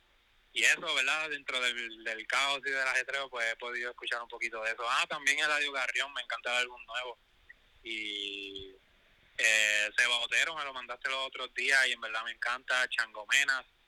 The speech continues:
En verdad estoy tirando lo que eras ahí, ¿verdad? De lo que es mi, mi mente así, que se acuerda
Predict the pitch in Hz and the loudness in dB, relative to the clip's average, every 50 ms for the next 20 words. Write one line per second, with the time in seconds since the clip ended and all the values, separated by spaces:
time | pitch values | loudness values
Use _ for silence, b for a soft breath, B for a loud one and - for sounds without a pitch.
0 | _ _ _ _ _ _ _ _ _ - _ _ _ - 127 131 143 165 175 - | _ _ _ _ _ _ _ _ _ -20 _ _ _ 2 6 8 8 6 6 2
1 | 180 175 - 175 170 170 165 170 160 156 156 147 151 151 151 147 147 143 139 139 | 0 2 4 4 4 4 4 2 0 0 2 4 6 6 8 6 6 4 4 2
2 | 143 135 131 131 131 131 131 127 123 120 120 120 117 120 120 123 127 123 123 123 | 0 -2 -2 -2 -2 0 0 -2 -2 -2 0 2 2 2 2 0 2 2 2 2
3 | 123 123 120 123 120 117 117 117 110 - - 117 113 113 120 123 - - 123 120 | 2 0 0 0 -2 -2 -2 -4 -4 -4 -4 0 4 6 6 6 6 4 2 2
4 | 120 127 123 123 123 120 117 - 117 113 - 123 117 113 120 123 123 123 | 4 6 6 6 6 6 2 0 -2 2 2 2 2 4 4 2 4 6